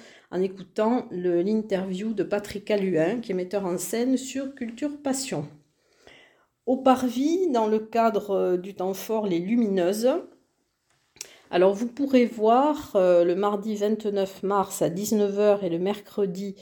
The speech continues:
trente mars à vingt heures trente, J'accuse.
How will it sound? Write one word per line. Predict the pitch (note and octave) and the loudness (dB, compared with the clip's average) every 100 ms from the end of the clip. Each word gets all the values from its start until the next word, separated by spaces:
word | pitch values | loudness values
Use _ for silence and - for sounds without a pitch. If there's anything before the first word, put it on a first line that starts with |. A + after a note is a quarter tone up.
| - - _ | -20 -20 _
trente | - A3 A3 | 0 2 2
mars | A3 G3+ G3+ G3 | 0 0 0 -2
à | F3 | -4
vingt | F3 A3 A3 | 0 0 0
heures | F3+ - | -4 -4
trente, | - - F3+ C4 C4+ C#4 - | -14 -4 -2 -2 -2 -4 -4
J'accuse. | D#3+ G#3 A3 - E3+ E3 | 0 0 0 -4 -6 -2